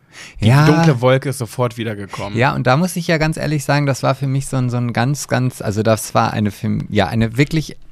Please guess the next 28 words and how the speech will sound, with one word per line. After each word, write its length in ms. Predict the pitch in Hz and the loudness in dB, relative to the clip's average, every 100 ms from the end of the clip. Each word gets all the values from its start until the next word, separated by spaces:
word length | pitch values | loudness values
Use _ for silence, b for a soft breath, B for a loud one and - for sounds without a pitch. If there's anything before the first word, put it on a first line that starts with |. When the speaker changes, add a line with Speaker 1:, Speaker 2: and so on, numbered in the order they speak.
| - _ - _ - 170 - _ - | -20 _ -20 _ -20 -20 -20 _ 0
Speaker 2:
unangenehme 800 | 208 196 127 127 120 113 110 107 | 2 4 2 2 0 0 0 -2
Erfahrung, 920 | 98 - 131 139 160 - 80 123 120 | -4 -4 -2 0 -2 -2 0 2 0
Speaker 1:
Mhm. 240 | 107 117 | 0 -2
Speaker 2:
weil 160 | 113 113 | 2 2
ich 120 | 120 | 2
halt 160 | 131 127 | 2 2
in 160 | 120 | 0
diesem, 360 | 123 120 120 120 | 0 0 -2 -2
in 120 | 117 | -4
diesem 280 | 113 110 104 | -4 -2 -2
Ding 200 | 120 135 | 0 0
noch 160 | 120 101 | 0 -2
drin 340 | 123 165 202 | -2 0 2
war. 240 | 180 175 | 2 2
Wir 80 | 139 | 0
hatten 160 | 117 117 | -2 -2
danach, 520 | 107 104 110 131 - | -2 0 0 0 -2
nachdem 400 | 113 107 - 113 | -4 -4 -4 -2
das 120 | 107 | -4
dann 140 | - 104 | -4 -4
alles 200 | 101 101 | -4 -4
vorbei 400 | - 95 104 127 | -4 0 2 2
war, 140 | 117 | 0
noch 360 | 107 123 139 147 | 0 -2 -2 -6
so 120 | 127 | -4
eine 140 | 131 127 | -4 -4
kleine 400 | - 123 123 120 | -2 0 0 -2
Ka-, 240 | - 131 | -4 -6